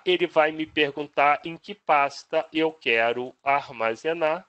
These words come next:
e eu posso chegar aqui, olha, Unicamp, e eu vou armazenar na minha pasta. Então,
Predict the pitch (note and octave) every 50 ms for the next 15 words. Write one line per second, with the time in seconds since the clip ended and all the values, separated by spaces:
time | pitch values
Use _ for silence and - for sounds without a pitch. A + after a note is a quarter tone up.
0 | _ _ _ _ _ _ _ _ E3 E3 E3 - _ C3+ C3+ C#3 C3+ - - C#3
1 | - - D#3 D3 D3 D3 C#3+ D3+ D3+ D3 _ - F#3 F3 D3+ A2+ G2+ F#2+ G2+ -
2 | _ _ D3+ D3+ D#3 D#3+ D#3+ _ _ - C#3+ C#3 C3+ C#3 _ _ E3+ E3+ _ _
3 | _ _ _ _ _ _ _ _ E3 D#3+ D#3+ D#3+ D#3 D#3 - - C#3 C3 C3 C3
4 | C3+ _ _ _ _ _ _ _ - E3 F3 D#3+ D#3+ E3 D#3 C#3+ C#3+ C#3+ - D#3
5 | D3+ C#3+ C3 A#2+ A2+ A2+ A#2 A#2+ - _ _ _ _ _ _ _ _ _ _ _
6 | _ _ _ _ _ _ _ _ _ _ _ _ _ _ _ _ _ _ _ _
7 | _ _ _ D3 D3+ D3+ D3+ D3 C#3+ D3 D3+ C3+ B2+ C3 C#3 C3+ C3+ - - A2
8 | D#2+ - - - _ - _ D3+ _ _ - F3+ F#3 G3+